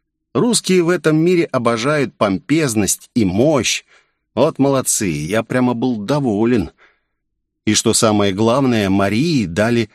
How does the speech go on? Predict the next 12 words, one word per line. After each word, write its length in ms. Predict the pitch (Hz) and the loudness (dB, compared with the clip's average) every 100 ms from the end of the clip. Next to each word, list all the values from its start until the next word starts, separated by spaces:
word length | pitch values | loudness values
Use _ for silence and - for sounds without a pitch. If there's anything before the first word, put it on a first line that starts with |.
| _ | _
тёмно-фиолетовый 960 | - 117 107 101 - 104 101 98 95 104 | 0 2 2 0 0 0 0 -2 -4 -4
парик. 640 | - 104 82 71 - - - | -2 -2 -2 -8 -12 -14 -2
Идеально. 760 | 143 110 98 82 71 65 - - _ _ - | -2 0 0 0 -4 -6 -8 -12 _ _ 0
Только 340 | 113 101 117 | 0 2 -2
к 40 | 98 | 0
середине 500 | 127 120 117 117 110 | 0 0 2 2 0
пьесы 500 | - 135 135 - 117 | 0 0 0 0 0
Асами 500 | 117 110 120 120 110 | 0 0 0 2 2
начала 420 | 104 - 110 113 | 2 0 0 2
едва 320 | 101 101 104 | 0 0 -2
заметно 560 | 98 104 98 - 107 95 | 0 0 0 0 -2 0
дрожать. 640 | 104 107 90 87 73 - | 0 -2 -2 -4 -6 -10